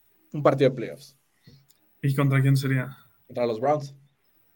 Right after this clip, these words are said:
Speaker 2: Mm.
Speaker 1: Que ya les íbamos a ganar y nos robaron ese partido. Entonces,
Speaker 2: Está duro.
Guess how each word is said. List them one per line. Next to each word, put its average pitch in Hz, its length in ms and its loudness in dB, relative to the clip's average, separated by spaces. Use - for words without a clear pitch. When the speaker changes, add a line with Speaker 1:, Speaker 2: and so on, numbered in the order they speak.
Speaker 2:
Mm. 277 720 -2
Speaker 1:
Que 131 140 0
ya 170 360 6
les 139 300 2
íbamos 196 300 4
a 135 60 2
ganar 131 200 0
y 180 60 -4
nos 143 120 -4
robaron 135 300 -2
ese 147 160 -4
partido. 151 380 -2
Entonces, 156 460 -2
Speaker 2:
Está 127 180 -2
duro. 135 400 -2